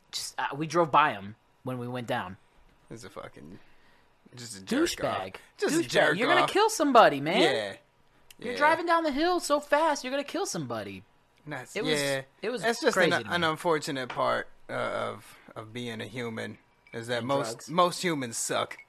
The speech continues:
Speaker 1: Mm. Most
Speaker 2: Fr-
Speaker 1: humans do suck.
Speaker 2: From what I've experienced in my life, is most humans suck.
Speaker 1: Yeah, um, I would say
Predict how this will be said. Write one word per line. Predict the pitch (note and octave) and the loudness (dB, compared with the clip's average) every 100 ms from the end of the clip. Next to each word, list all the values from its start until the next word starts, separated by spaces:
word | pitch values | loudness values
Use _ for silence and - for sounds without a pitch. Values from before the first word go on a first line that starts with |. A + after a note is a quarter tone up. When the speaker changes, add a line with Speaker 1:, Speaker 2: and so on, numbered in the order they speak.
| C#3+ | -12
Speaker 1:
Mm. | F3+ D#3 F#2 - - - _ _ _ _ _ - | -10 -10 -14 -20 -20 -20 _ _ _ _ _ -12
Most | C#3 E3+ - | -8 -6 -2
Speaker 2:
Fr- | |
Speaker 1:
humans | G3+ G3 C#3+ | -4 -4 -6
do | E3 | -8
suck. | - E3 - - - | -6 -8 -8 -12 -6
Speaker 2:
From | - E3+ | -2 4
what | F#3+ F3+ | 6 8
I've | D3+ C3 | 6 4
experienced | B2 - B2 A2+ A2+ - | -2 -6 -4 -4 -6 -8
in | |
my | A#2+ A2+ | -4 -4
life, | A2+ A2+ G#2 G#2+ | -2 -4 -6 -8
is | B2+ A#2 | -14 -6
most | C3 A#2 - | -4 -4 -6
humans | G#2+ G2+ G2 | -8 -10 -10
suck. | - F#2+ G2 - _ _ - | -8 -6 -8 -12 _ _ -14
Speaker 1:
Yeah, | C3+ C#3+ B2+ - | -8 -4 -4 -6
um, | A#2+ A#2+ A#2 A2+ A2 G#2+ - - _ C#3 | -4 -2 -2 -4 -8 -14 -18 -20 _ -4
I | |
would | F#3 A#3 | -2 -2
say | - G3+ G3 F#3 F3+ F3 | 0 4 4 4 0 -4